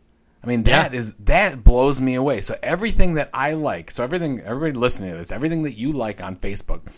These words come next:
Speaker 1: is going to affect every one of your friends' streams in some way or another.
Speaker 2: Right.
Speaker 1: That's crazy.
Speaker 2: Yep.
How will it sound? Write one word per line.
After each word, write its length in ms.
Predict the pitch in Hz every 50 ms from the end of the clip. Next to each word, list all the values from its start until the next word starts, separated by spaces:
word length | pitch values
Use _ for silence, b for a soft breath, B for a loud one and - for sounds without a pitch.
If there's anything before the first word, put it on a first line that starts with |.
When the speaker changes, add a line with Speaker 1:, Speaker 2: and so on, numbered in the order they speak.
| - - -
Speaker 1:
is 100 | 113 110
going 300 | 107 113 110 110 107 104
to 80 | 104
affect 400 | 101 98 - 110 104 95 - - -
every 400 | - 117 113 117 123 120 113 107 - _ _ _ _ _
one 240 | - 113 110 107 101
of 100 | 92 95
your 120 | 92 85
friends' 320 | 85 - 95 90 87 95
streams 480 | - - 87 80 71 - - - - - _ _ -
in 120 | - 92 -
some 220 | - 104 101 98
way 140 | 95 90 90
or 100 | 85 82
another. 200 | 82 80 107 107
Speaker 2:
Right. 200 | 110 101 - - _
Speaker 1:
That's 240 | - - 294 - -
crazy. 460 | - - - - - - 359 370 285 -
Speaker 2:
Yep. 120 | - -